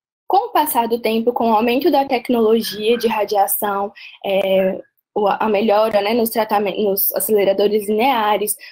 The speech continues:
planejamento tridimensional, a orientação e modulação de feixes, tudo isso, é, o, é, possibilitou, então, que essa terapia fosse, então, é, utilizada novamente, estudada novamente e vista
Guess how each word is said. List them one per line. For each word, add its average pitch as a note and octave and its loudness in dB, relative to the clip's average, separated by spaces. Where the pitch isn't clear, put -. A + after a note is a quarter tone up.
planejamento A3+ 0
tridimensional, G#3+ 0
a F#3+ -2
orientação A3+ 0
e C#4 2
modulação G#3+ 0
de B3+ 0
feixes, A3+ 0
tudo D#4+ 4
isso, D4+ 0
é, G#3 0
o, C4+ 0
é, G3 -6
possibilitou, C#4+ 2
então, C4+ 0
que B3+ -2
essa B3+ 0
terapia C4 2
fosse, B3+ 0
então, A#3+ 0
é, G3 -2
utilizada A#3 0
novamente, A#3 0
estudada A3+ 2
novamente A3 0
e C4+ 2
vista F4 2